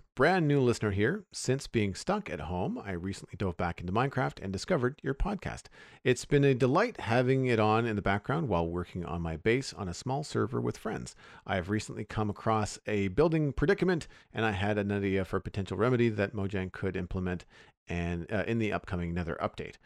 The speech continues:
I wanted to build a dark basement smelting room that lights up via the furnaces and a few lava dispensers. However, I quickly came to realize that having a mostly dark room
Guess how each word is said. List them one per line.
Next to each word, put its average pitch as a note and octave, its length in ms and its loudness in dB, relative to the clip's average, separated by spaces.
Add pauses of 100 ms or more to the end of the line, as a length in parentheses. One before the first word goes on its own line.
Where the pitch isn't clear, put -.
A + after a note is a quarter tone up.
(300)
I G2+ 140 2
wanted C#3+ 520 0
to D3+ 120 0
build G#2 380 2
a F#2 100 -6 (100)
dark B2 380 0
basement B2+ 380 -2
smelting D3+ 500 0
room F2+ 340 0 (200)
that G2+ 160 -4
lights A#2+ 340 2
up G3+ 220 0
via G#2+ 280 2
the G2+ 80 0
furnaces C3+ 640 -2 (260)
and A2+ 80 0
a A2 60 0
few B2+ 220 0
lava C3 260 -2
dispensers. - 640 -8 (220)
However, A#2 480 4
I A2 100 -4
quickly F#2+ 280 -6
came F2 180 -4
to D#2 80 -4
realize F2 320 0
that F2 100 -4
having F2+ 320 -2
a F#2 80 0
mostly A#2 340 0
dark B2 260 0
room D#3 280 2